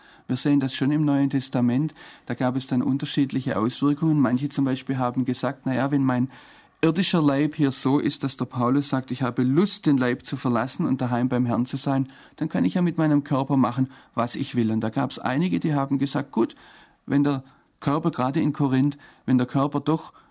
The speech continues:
für das Grab bestimmt ist, für die Würmer, dann kann ich ja vorher auch ins Bordell gehen, zu den Prostituierten."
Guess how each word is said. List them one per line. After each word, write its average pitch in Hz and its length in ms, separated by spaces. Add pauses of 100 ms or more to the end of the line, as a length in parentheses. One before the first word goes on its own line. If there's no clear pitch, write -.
für 139 420
das - 200
Grab 127 420
bestimmt 143 420
ist, 139 140
für 131 120
die 127 140
Würmer, 135 380 (240)
dann 123 120
kann 143 140
ich 143 120
ja 143 80
vorher 147 380
auch 131 280 (1200)
ins 139 180
Bordell 139 420
gehen, 117 300
zu - 100
den 127 140
Prostituierten." 139 840